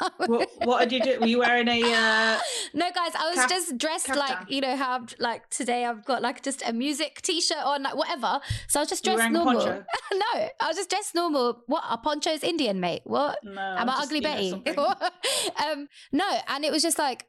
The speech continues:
Speaker 2: I just looked at her and I went, "Oh," and I didn't even have to wear a bindi. I didn't know what to say. I was like, "Oh, okay."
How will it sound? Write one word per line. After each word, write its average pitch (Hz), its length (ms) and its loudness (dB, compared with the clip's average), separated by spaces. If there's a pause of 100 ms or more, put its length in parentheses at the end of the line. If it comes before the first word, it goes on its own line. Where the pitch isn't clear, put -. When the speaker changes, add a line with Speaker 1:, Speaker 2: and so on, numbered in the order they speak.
Speaker 2:
I 277 100 -2
just 330 220 -2
looked 339 180 0
at 320 100 0
her 254 80 0
and 240 120 -2
I 240 60 -2
went, 240 260 0 (180)
"Oh," 381 360 2
and 359 100 0
I 349 60 0
didn't 370 220 0
even 349 160 0
have 339 160 -2
to 392 60 -2
wear 320 140 0
a 311 60 -4
bindi. 277 720 0
I 254 100 -2
didn't 453 160 -2
know 330 100 0
what 269 160 -2
to - 60 -2
say. 220 340 0
I 359 60 0
was 254 100 -2
like, - 140 -2
"Oh, 339 140 0
okay." 247 440 -2